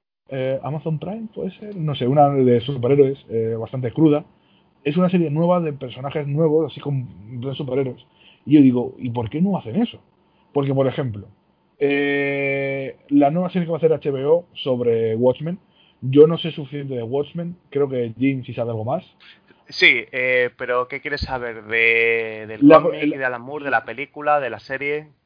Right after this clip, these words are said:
Speaker 1: Eh, su vida y su sueño. ¿Qué, qué quería Alan Moore para él? ¿Qué, qué quería ser él, él de, de, de pequeño? No te jodes. <laughs> Eh, pues <laughs>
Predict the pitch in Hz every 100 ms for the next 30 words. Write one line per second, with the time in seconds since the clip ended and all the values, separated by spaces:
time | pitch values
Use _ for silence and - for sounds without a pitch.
0 | _ _ - 139 135 139 131 131 131 131
1 | 127 127 131 127 127 131 - 175 226 220
2 | 165 139 127 135 123 120 123 - 214 208
3 | - 214 208 190 175 160 143 123 143 147
4 | 131 127 139 143 143 135 180 214 233 214
5 | 202 175 160 170 165 151 - - 170 156
6 | 143 139 131 120 117 117 110 104 180 -
7 | 110 110 110 - 139 - 190 160 160 156
8 | - 143 240 220 - 226 147 - 233 269
9 | 226 - 254 180 269